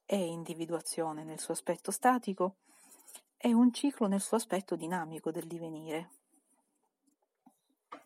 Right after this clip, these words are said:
Nell'infinita varietà del caso particolare, tutto ritrova la sua unità, il principio unico che affratella tutti gli esseri dell'universo.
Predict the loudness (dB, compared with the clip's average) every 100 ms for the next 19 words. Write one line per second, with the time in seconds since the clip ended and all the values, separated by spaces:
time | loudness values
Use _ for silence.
0 | _ _ _ _ _ -20 -20 -20 _ _
1 | 0 4 4 2 -2 -8 -8 -6 -4 -4
2 | -4 -4 -4 -8 -4 -4 -2 -4 -2 -4
3 | -6 -12 -8 -4 -4 -4 -2 -2 -4 _
4 | -2 -2 2 2 2 2 2 2 0 0
5 | -2 -2 -4 -4 -4 -4 -10 _ -20 _
6 | _ -6 -6 -2 -2 -2 -2 0 2 6
7 | 6 4 -2 -2 -4 -4 0 0 4 2
8 | 2 0 -4 -2 0 0 -2 -4 -4 -4
9 | -4 -4 -4 -8 -10 -8 -8